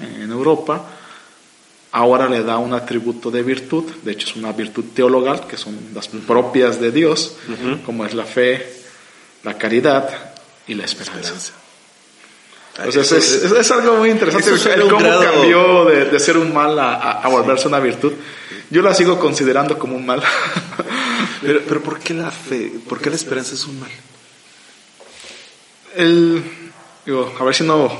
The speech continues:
Speaker 1: me salgo de la hora del diálogo.
Speaker 2: No.
Speaker 1: Para mí, la esperanza,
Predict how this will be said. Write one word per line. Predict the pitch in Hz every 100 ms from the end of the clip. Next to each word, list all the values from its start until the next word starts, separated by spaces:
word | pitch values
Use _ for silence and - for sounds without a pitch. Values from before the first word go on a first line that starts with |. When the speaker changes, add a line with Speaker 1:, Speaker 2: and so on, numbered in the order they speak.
| - -
Speaker 1:
me | 120
salgo | - 143 143
de | 131
la | 123 120
hora | 127 123
del | 120 117 117
diálogo. | 117 117 117 117 - - - - -
Speaker 2:
No. | - - - - - - - - -
Speaker 1:
Para | 170 170
mí, | 196 226 240 247 - - - - - - -
la | 175 165
esperanza, | 165 - 165 180 180 196 -